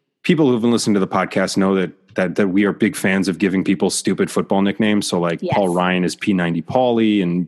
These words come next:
Speaker 1: Mitch McConnell is the Bluegrass Turtle, et cetera, et cetera.
Speaker 2: Mm-hmm.
Speaker 1: So earlier today, we had, we were actually discussing what stupid n-, football nickname we could give Rudy Giuliani, because Rudy
Speaker 2: Right.
Speaker 1: in its own name is just a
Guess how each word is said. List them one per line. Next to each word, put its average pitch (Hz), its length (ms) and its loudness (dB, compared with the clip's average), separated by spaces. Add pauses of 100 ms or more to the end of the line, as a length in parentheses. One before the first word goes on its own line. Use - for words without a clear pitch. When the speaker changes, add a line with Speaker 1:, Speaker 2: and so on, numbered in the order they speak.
Speaker 1:
Mitch 101 180 -2
McConnell 90 480 0
is 78 120 -4
the 87 60 -6
Bluegrass 87 520 -2
Turtle, 113 720 0
et - 80 -16
cetera, 101 300 -2
et 82 100 -6
cetera. 87 360 -6 (280)
Speaker 2:
Mm-hmm. 214 260 4 (600)
Speaker 1:
So 139 360 0
earlier 185 280 4
today, 139 260 2
we 120 200 2
had, 123 120 0
we 120 140 2
were 117 120 2
actually 110 360 0
discussing 107 760 0
what 110 360 -2
stupid 117 540 0
n-, 104 260 0 (360)
football 110 340 2
nickname 98 320 0
we 98 80 2
could 92 180 -2
give 90 200 0
Rudy 92 200 2
Giuliani, 101 600 2
because 98 260 0
Rudy 117 280 4
Speaker 2:
Right. 120 100 4
Speaker 1:
in 110 80 2
its 98 120 -2
own 151 220 4
name 107 220 2
is 90 100 -2
just - 180 -4
a 92 160 -4